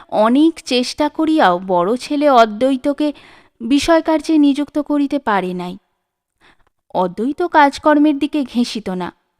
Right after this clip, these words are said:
সে দিন রাত্রি ধর্মকর্ম লইয়াই থাকিত। চৈতন্য চরিতামৃত, ভাগবত, মহাভারত পাঠ, সন্ধ্যার সময় গ্রামের মহাপ্রভুর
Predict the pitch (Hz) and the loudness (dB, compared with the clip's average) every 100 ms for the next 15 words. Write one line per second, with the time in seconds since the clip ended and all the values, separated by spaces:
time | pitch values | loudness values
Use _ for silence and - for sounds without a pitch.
0 | _ - 233 185 190 208 233 247 226 185 | _ -8 -6 -6 -6 -2 0 0 2 0
1 | 202 - 254 262 - _ - 196 190 180 | 0 -4 -4 -4 -6 _ -12 -10 -4 -2
2 | 170 220 285 294 294 302 302 302 302 277 | -2 -4 -2 0 2 2 0 0 0 -2
3 | - - 202 180 180 190 _ _ _ _ | -4 -10 -8 -12 -12 -16 _ _ _ _
4 | - - _ - 233 233 233 277 269 277 | -20 -20 _ 2 4 4 2 2 4 4
5 | 269 254 240 262 254 254 262 262 254 247 | 2 0 0 0 2 2 0 0 2 0
6 | 233 180 175 196 240 247 247 247 - _ | -2 0 0 0 0 0 -2 -4 -12 _
7 | _ - 220 220 269 277 285 277 277 - | _ -4 -2 0 0 0 -2 -2 -2 -2
8 | 269 262 - _ _ _ _ - 214 185 | 0 0 -2 _ _ _ _ -12 -8 -6
9 | 175 233 254 - 294 311 311 - - - | -6 -6 -6 -2 2 4 2 -2 -14 -8
10 | 214 247 240 254 262 226 190 220 269 - | 2 4 4 2 0 0 -2 -2 -4 -2
11 | 285 254 285 | -4 -2 -4